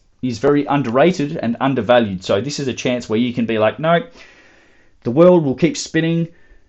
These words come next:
things will keep happening, but right now for a couple of minutes, I'm just gonna focus on me and balancing." So balance equals stronger feet, more stability equals a better functioning you. So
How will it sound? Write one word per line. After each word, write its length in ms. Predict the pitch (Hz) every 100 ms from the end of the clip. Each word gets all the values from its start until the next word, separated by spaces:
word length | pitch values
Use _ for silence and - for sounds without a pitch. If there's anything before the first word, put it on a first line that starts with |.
| _ _
things 280 | 175 175 147
will 100 | 143
keep 220 | 143 -
happening, 520 | 139 131 160 156 147
but 240 | - - -
right 220 | 139 120
now 180 | 135 147
for 140 | 143
a 40 | 123
couple 240 | 135 123
of 40 |
minutes, 360 | 131 131 - - -
I'm 180 | 117
just 140 | 113 -
gonna 140 | 123
focus 320 | 110 110 107
on 140 | 101 101
me 280 | 113 117 110 -
and 120 | 101
balancing." 500 | 95 90 85 85 82 - _ _ _ _ _ _ _
So 260 | - 180 135 - _ _ _ _ _ _ -
balance 440 | 170 202 190 -
equals 500 | 185 185 185 117 - _
stronger 380 | - - 185 175
feet, 400 | - 185 185 - _ _ _ _ _ -
more 200 | 156 175
stability 600 | - 151 180 180 190 185 _ _ _ -
equals 560 | 180 180 170 185 - _ -
a 140 | 143
better 420 | 143 151 147 151 -
functioning 800 | - 143 143 131 143 135 127 -
you. 380 | 120 131 90 87 _
So 360 | - 117 113